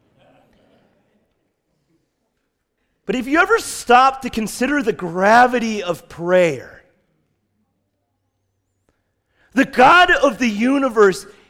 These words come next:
hears you. God, the most famous one, God, the richest one, God, the highest one, God who dwells in unapproachable light,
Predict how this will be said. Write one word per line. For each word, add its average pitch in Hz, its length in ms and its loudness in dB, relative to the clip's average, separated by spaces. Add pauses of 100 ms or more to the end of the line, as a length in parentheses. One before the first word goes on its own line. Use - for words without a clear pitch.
(160)
hears 269 760 2
you. 135 220 -10 (1700)
God, 196 640 2
the 180 140 -2
most 185 320 -4
famous 208 640 -6
one, 113 320 -16 (480)
God, 220 460 4
the 220 100 2
richest 196 720 -4
one, 151 320 -6 (240)
God, 240 400 2
the 226 140 2
highest 247 680 0
one, 175 260 -4
God 269 360 2
who 240 180 -8
dwells 240 540 2
in 226 240 -10
unapproachable 247 1300 -2
light, 247 360 0